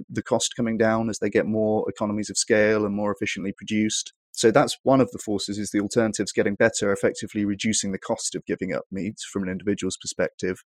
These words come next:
And then over time, as more people move towards plant-based diets, you'll see the social norms shifting in the other direction. And that will be the second force, is a rising social expectation that everybody is at least reducing their meat consumption,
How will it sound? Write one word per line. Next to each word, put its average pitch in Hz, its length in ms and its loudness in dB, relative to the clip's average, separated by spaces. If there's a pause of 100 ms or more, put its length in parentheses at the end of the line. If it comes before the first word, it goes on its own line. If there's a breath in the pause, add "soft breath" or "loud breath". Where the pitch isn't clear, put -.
And 113 160 2
then 113 140 4
over 110 200 4
time, 113 600 2
as 113 140 -2
more 117 240 4
people 107 280 -4
move 113 260 2
towards 101 280 0
plant-based 98 520 -4
diets, 101 420 2 (100)
you'll 107 120 2
see 120 140 4
the 104 100 -2
social 120 380 4
norms 104 380 0
shifting - 400 -2
in 107 100 0
the 107 100 0
other 104 180 2
direction. 101 720 2 (400)
And 110 120 -2
that 113 140 2
will 98 120 0
be 104 320 2 (140)
the 101 60 0
second 110 380 0
force, 95 360 -2
is 98 300 -2 (460)
a 107 80 0
rising 104 400 4
social 113 420 4
expectation 95 720 0
that 92 160 -2
everybody 95 400 -2
is 95 160 0
at 87 100 0
least 101 240 0
reducing 110 460 0
their 95 120 -8
meat 95 220 -8
consumption, - 680 -8